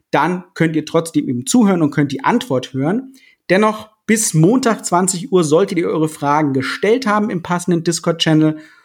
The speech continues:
Und da könnt ihr uns wirklich, deswegen heißt es Ask Me Anything, ihr könnt uns alles fragen. Wir haben da das letzte Mal eine sehr spaßige Runde gehabt mit vielen,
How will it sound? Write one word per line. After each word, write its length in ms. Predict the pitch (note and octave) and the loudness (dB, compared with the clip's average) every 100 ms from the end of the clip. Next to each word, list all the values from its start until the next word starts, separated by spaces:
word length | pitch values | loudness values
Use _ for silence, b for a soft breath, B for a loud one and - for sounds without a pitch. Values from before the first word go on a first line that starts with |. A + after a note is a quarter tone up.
| B B _ | B B _
Und 460 | F3 D3 D3 C#3+ - - | 2 2 2 -2 -12 -10
da 140 | - D3+ | -4 0
könnt 240 | F#3 F3 | 2 0
ihr 80 | G#3 | 0
uns 160 | D#3+ E3 | 0 2
wirklich, 400 | E3 E3 D#3+ - | 2 2 0 -4
deswegen 340 | C3+ C#3 C3+ | -4 -2 0
heißt 240 | C#3+ D3+ | 0 2
es 220 | D#3 D3+ - | 2 0 0
Ask 260 | F3 D#3+ | -2 -2
Me 140 | F3 E3 | -2 0
Anything, 460 | E3+ D#3+ D#3+ D#3+ B B B | 2 2 2 2 B B B
ihr 180 | - E3+ | -2 0
könnt 200 | E3+ E3 | 0 0
uns 240 | D#3+ D#3+ - | -2 -4 -4
alles 240 | C#3 D#3+ | 0 0
fragen. 520 | - D3+ C#3+ C#3+ D3 D3 B B - | 0 2 2 4 2 -2 B B -4
Wir 120 | C#3+ | 0
haben 160 | D3 D#3 | 2 2
da 120 | D3+ | 2
das 120 | C#3+ | 2
letzte 300 | D#3+ D#3+ E3 | 0 0 2
Mal 140 | D3+ C#3 | 2 4
eine 160 | C#3+ | 2
sehr 220 | C#3 F3 | 2 0
spaßige 500 | E3+ - E3+ E3 E3 D3 | 0 0 0 2 0 0
Runde 240 | D#3+ D#3+ | 2 2
gehabt 420 | D#3 C#3+ D3+ - | -2 -2 -6 -4
mit 160 | D3 C3+ | -6 -6
vielen, 640 | - G3+ G3 F#3+ F#3 - | -2 2 2 2 0 -6